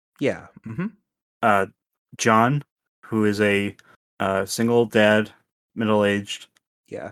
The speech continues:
Speaker 1: he's the bald character. I've seen him in trailers.
Speaker 2: Uh, Mina, who is a career woman.
Speaker 1: Yeah, she's the girl character. I've seen her in trailers. <laughs>
Speaker 2: And there's also a character named, I think,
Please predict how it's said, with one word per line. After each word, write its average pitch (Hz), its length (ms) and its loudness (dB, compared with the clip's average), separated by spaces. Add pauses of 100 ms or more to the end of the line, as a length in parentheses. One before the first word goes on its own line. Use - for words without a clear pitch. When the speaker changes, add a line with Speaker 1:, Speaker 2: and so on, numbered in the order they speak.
(140)
Speaker 1:
he's 131 160 -8
the 127 80 -14
bald 98 320 -4
character. 87 380 -14
I've 90 100 -14
seen 95 200 -16
him 90 200 -16
in 87 120 -16
trailers. 85 520 -16 (840)
Speaker 2:
Uh, 98 240 0
Mina, 110 500 2 (400)
who 104 220 -2
is 101 360 -2 (760)
a 107 180 2
career 107 320 4
woman. 107 360 -4 (480)
Speaker 1:
Yeah, - 180 -18 (180)
she's 123 240 -14
the 120 80 -10
girl 117 260 -4
character. 90 400 -14
I've 87 100 -16
seen 98 180 -12
her 110 140 -10
in 104 80 -10
trailers. - 680 -8
<laughs> - 760 -6
Speaker 2:
And 104 580 0 (440)
there's 107 300 -2
also 107 540 2
a 92 40 -4
character 110 340 0
named, 101 320 -2
I 98 80 -4
think, 95 220 -12